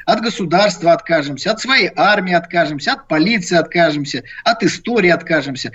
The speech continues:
и попытаемся стать американцами и англичанами. Что из этого получится? Ничего. Вон индейцы попытались. Где индейцы?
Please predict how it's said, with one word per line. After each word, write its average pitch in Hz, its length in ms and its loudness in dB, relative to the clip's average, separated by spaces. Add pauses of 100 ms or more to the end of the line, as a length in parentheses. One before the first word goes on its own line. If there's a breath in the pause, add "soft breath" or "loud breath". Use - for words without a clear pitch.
(140 loud breath)
и 190 80 -4
попытаемся 190 680 0
стать 247 300 0
американцами 175 680 0
и 202 40 2
англичанами. 170 640 0
Что 226 180 -2
из 269 140 2
этого 240 220 -2
получится? 233 520 -2
Ничего. 151 600 0 (240 soft breath)
Вон 269 220 2
индейцы 196 420 2
попытались. 170 760 -2 (260 loud breath)
Где 220 300 2
индейцы? 262 560 0